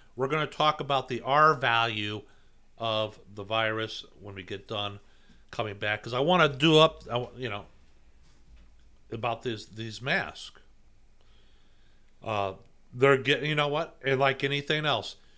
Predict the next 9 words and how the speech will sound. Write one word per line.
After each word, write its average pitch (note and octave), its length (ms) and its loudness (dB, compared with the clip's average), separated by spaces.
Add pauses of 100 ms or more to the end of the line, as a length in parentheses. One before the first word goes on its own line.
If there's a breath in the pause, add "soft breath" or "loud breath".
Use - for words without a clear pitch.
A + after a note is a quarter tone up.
(140 soft breath)
as A#2 200 -6
we've B2 200 -4
said C#3+ 200 -2
as B2+ 140 -4
preppers C#3 500 -4
over B2+ 260 -2
and B2+ 100 -4
over B2+ 220 -2
again, G#2+ 280 -6